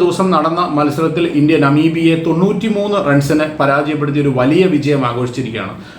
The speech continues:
അതിന് മുമ്പത്തെ മത്സരത്തിൽ യു എസ് എയുമായിട്ട് നൂറ്ററുപത്തൊന്ന് റൺസ് മാത്രമേ നമുക്ക് നേടാനായിട്ട് സാധിച്ചുള്ളൂ. സാധാരണയായിട്ട് ഈ ലോകകപ്പ് മത്സരങ്ങൾ നടക്കുമ്പോൾ, അത് ഒ ഡി ഐ ലോകകപ്പ് ആയിക്കോട്ടെ, അല്ലെങ്കിൽ ടി ട്വന്റി ലോകകപ്പ് ആയിക്കോട്ടെ, ആ ഒരു സമയത്ത് ഇന്ത്യൻ ബാറ്റർമാർക്കെതിരെയും ഇന്ത്യൻ ബൗളർമാർക്കെതിരെയും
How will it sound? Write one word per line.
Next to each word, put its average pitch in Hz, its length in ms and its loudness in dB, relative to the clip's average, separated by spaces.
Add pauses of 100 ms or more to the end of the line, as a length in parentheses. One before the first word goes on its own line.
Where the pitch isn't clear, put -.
അതിന് 233 240 2
മുമ്പത്തെ 233 400 0
മത്സരത്തിൽ 196 420 2 (100)
യു 175 140 2
എസ് 185 140 0
എയുമായിട്ട് 175 440 2
നൂറ്ററുപത്തൊന്ന് 170 580 -2
റൺസ് 156 160 0 (100)
മാത്രമേ 147 280 -2
നമുക്ക് 139 340 0
നേടാനായിട്ട് 135 440 0
സാധിച്ചുള്ളൂ. 104 540 -6 (440)
സാധാരണയായിട്ട് 240 600 0 (140)
ഈ - 20 -6 (120)
ലോകകപ്പ് 196 640 2
മത്സരങ്ങൾ 185 460 0 (100)
നടക്കുമ്പോൾ, 143 420 0
അത് 143 120 -2 (180)
ഒ - 100 4
ഡി 165 160 4
ഐ - 20 2 (120)
ലോകകപ്പ് 165 380 0
ആയിക്കോട്ടെ, 147 440 -4
അല്ലെങ്കിൽ 196 320 -4
ടി 190 160 -4
ട്വന്റി 185 260 2
ലോകകപ്പ് 131 460 0 (120)
ആയിക്കോട്ടെ, 107 380 -4 (360)
ആ - 100 4
ഒരു 262 100 2
സമയത്ത് 202 520 0 (220)
ഇന്ത്യൻ 208 260 4 (100)
ബാറ്റർമാർക്കെതിരെയും 160 880 -2 (160)
ഇന്ത്യൻ 170 320 0
ബൗളർമാർക്കെതിരെയും 170 960 2